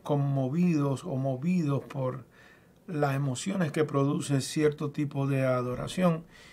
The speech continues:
Y de hecho la adoración incluye, eh, nuestras emociones,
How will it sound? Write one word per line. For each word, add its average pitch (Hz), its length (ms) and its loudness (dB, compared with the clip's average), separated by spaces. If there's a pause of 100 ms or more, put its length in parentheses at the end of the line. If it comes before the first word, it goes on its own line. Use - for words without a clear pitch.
(220)
Y 160 100 -2
de 165 220 8
hecho 220 220 4
la 151 140 6
adoración 160 840 2 (100)
incluye, 151 920 2 (580)
eh, 127 160 -4
nuestras 147 540 0
emociones, 147 580 -2